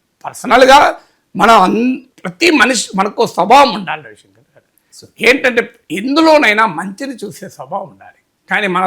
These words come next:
Speaker 1: సమాజం ఏమవుతుందంటే పాలిటిక్స్ నుంచి సొసైటీ వరకు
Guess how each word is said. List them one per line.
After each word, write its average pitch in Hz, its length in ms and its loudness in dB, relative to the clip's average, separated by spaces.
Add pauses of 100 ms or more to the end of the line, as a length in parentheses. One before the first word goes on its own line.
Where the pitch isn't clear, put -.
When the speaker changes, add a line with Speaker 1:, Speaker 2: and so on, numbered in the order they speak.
(120)
Speaker 1:
సమాజం 226 380 0 (120)
ఏమవుతుందంటే 185 600 -6 (140)
పాలిటిక్స్ 175 440 -8
నుంచి 151 180 -18 (100)
సొసైటీ 147 500 -14
వరకు - 260 -20